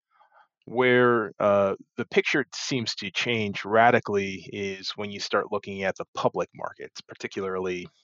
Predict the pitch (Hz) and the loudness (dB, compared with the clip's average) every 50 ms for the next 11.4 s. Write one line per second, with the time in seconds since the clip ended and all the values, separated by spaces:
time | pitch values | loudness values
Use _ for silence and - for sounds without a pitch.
0 | _ - 87 92 90 85 85 - - 92 95 92 - - 90 92 92 92 85 76 | _ -8 -6 -4 -2 -2 -2 0 0 0 0 0 -2 -8 -6 -2 0 0 0 0
1 | - - - - - - - - _ _ _ _ _ _ _ _ _ - 107 101 | -4 -8 -12 -12 -12 -12 -14 -16 _ _ _ _ _ _ _ _ _ -4 -4 -4
2 | 95 - - - - - - 104 98 92 92 90 87 - - - - 104 98 92 | -2 -2 -4 -4 -4 -4 -2 0 2 2 2 0 0 -4 -10 -8 -4 -2 0 0
3 | 92 90 90 87 87 85 - - 92 92 92 92 90 - - 98 92 92 92 80 | 2 2 0 0 0 -2 -2 0 2 4 4 4 4 2 0 0 2 2 0 -2
4 | - 92 90 - 95 104 - 90 87 - - 90 - - - 90 85 87 85 85 | -6 -12 -12 -12 -10 -6 -4 -4 -4 -4 -4 -8 -8 -8 -8 -8 -8 -8 -10 -10
5 | - - - - _ _ _ _ - - - 107 95 90 87 82 - 87 85 87 | -12 -14 -16 -18 _ _ _ _ -12 -8 -6 -6 -4 -4 -6 -4 -4 -4 0 4
6 | 90 92 101 - - _ 113 113 117 120 120 120 120 _ _ _ _ 104 92 - | 4 4 4 2 -2 _ 2 4 4 4 2 0 -6 _ _ _ _ -10 -8 -8
7 | 82 82 87 90 90 190 196 208 208 - _ - - 95 92 87 87 87 87 87 | -6 -2 0 0 2 2 0 -2 -4 -8 _ -8 -6 -2 -2 -2 -2 -2 -4 -8
8 | - - - 98 87 87 87 87 87 - - _ _ _ _ _ _ _ _ _ | -12 -10 -6 -4 -2 -2 -2 -2 -4 -6 -8 _ _ _ _ _ _ _ _ _
9 | _ - - 87 80 - - - 104 101 - - 95 92 92 90 90 87 85 87 | _ -8 -6 -6 -6 -4 0 0 2 2 0 -2 -4 -4 -2 -2 -2 -4 -6 -8
10 | 85 - - - - 87 82 80 95 104 - - 95 - - 87 87 - - - | -10 -12 -12 -10 -10 -8 -4 -2 -2 -2 -2 -6 -8 -4 -4 -4 -4 -4 -8 -10
11 | 90 92 95 98 107 127 135 | -8 -4 -2 0 0 0 -2